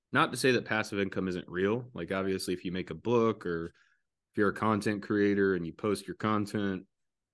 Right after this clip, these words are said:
that content will always earn you money and you only did the work once. But a lot of people only want passive income 'cause they don't have to work. It's like, well, how about you worry about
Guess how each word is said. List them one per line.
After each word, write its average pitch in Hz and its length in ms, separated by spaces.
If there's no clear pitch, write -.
that 117 220
content 107 500
will 92 180
always 98 680
earn 110 240
you 101 120
money 92 480
and 101 140
you 104 80
only 95 160
did 92 160
the 87 80
work 87 320
once. 95 480
But 101 320
a 98 60
lot 139 160
of 120 80
people 98 520
only 120 240
want 110 220
passive 101 340
income 104 240
'cause 92 100
they 95 60
don't 98 160
have 90 140
to 82 80
work. 104 300
It's 95 100
like, 101 120
well, 104 100
how 120 60
about 120 240
you 110 120
worry 110 260
about 95 420